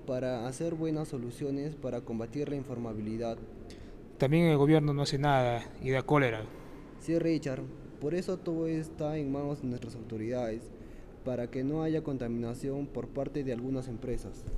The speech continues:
Speaker 2: Viñeta ocho. Ya acabarán y para finalizar, Richard le pregunta a José, ¿qué solución darías?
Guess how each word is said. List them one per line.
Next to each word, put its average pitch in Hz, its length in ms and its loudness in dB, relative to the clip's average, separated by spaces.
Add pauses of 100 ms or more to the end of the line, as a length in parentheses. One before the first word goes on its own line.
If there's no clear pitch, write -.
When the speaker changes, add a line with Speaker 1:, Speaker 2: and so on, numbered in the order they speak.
(460)
Speaker 2:
Viñeta 160 420 6
ocho. 139 320 6 (560)
Ya 156 100 2
acabarán 147 560 4 (420)
y 139 80 -2
para 117 240 -2
finalizar, 127 500 2 (280)
Richard 143 260 2
le 131 80 4
pregunta 127 380 2
a - 20 -6
José, 123 320 -2 (680)
¿qué 208 120 10
solución 175 320 8
darías? 139 520 6